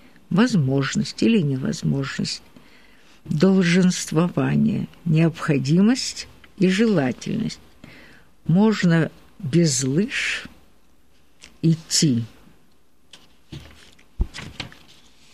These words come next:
по хрустящему снежному паркету. Можно идти. Страница пятьсот восемнадцатая.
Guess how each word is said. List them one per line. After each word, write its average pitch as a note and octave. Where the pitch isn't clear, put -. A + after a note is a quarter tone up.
по E3
хрустящему F3+
снежному F3+
паркету. -
Можно D3
идти. F#3+
Страница F#3+
пятьсот F#3
восемнадцатая. F3+